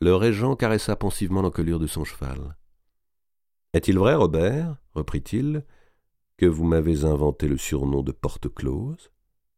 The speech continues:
C'est vrai, mon cousin, c'est vrai, <laughs> dit l'autre en riant, « car vous vous servez fort des portes pour gouverner. » « Eh bien, cousin, dit le régent,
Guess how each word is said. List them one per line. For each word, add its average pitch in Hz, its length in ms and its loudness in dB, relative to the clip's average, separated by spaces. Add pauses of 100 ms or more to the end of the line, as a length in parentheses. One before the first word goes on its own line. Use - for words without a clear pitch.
(180)
C'est 175 260 6
vrai, 156 480 4
mon 117 140 2
cousin, 120 340 4
c'est 127 240 0
vrai, 92 500 0 (100)
<laughs> - 840 -10
dit 76 140 0
l'autre 69 400 0
en 62 80 -4
riant, « 53 420 -6 (460)
car 151 220 6
vous 147 140 6
vous 139 140 6
servez 123 480 6
fort 107 420 4
des 87 140 2
portes - 500 -2
pour 67 280 -4
gouverner. » « 62 800 -4 (1000)
Eh 98 60 2
bien, 151 280 4
cousin, 135 520 0
dit 110 160 -4
le 80 100 2
régent, 80 420 0